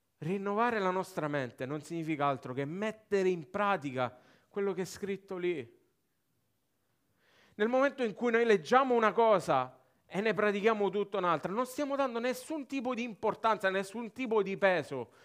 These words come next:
alla parola di Dio. Stiamo dicendo: "Dio, quello che hai detto era per un tempo che non è il nostro." Stiamo dicendo: "Noi non stiamo credendo veramente a quello che tu sei."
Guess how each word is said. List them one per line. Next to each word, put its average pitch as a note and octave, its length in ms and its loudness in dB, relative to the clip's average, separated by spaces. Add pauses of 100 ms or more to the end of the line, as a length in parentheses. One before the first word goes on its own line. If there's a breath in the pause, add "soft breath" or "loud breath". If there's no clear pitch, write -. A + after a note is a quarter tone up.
(120 soft breath)
alla E3 220 -2
parola F#3 300 2
di D3+ 160 -4
Dio. C#3 360 -2 (200 loud breath)
Stiamo C4 300 2
dicendo: A3+ 500 2
"Dio, G3+ 540 2
quello C#4 280 0
che C4 120 0
hai A#3+ 100 4
detto G#3 460 0 (180 loud breath)
era C#4 240 2
per C4+ 100 0
un C#4 140 -2
tempo C#4 280 0
che B3+ 100 0
non C4 160 0
è C4+ 60 2
il B3 120 2
nostro." F3 840 -2 (260 soft breath)
Stiamo D4+ 300 2
dicendo: A#3+ 560 0
"Noi D#4 200 -2
non C4+ 260 0
stiamo D#4+ 300 4
credendo A#3+ 460 4
veramente A3+ 440 2
a A#3+ 60 4
quello B3+ 240 2
che A3+ 180 0
tu C4+ 120 -8
sei." G#3 840 -2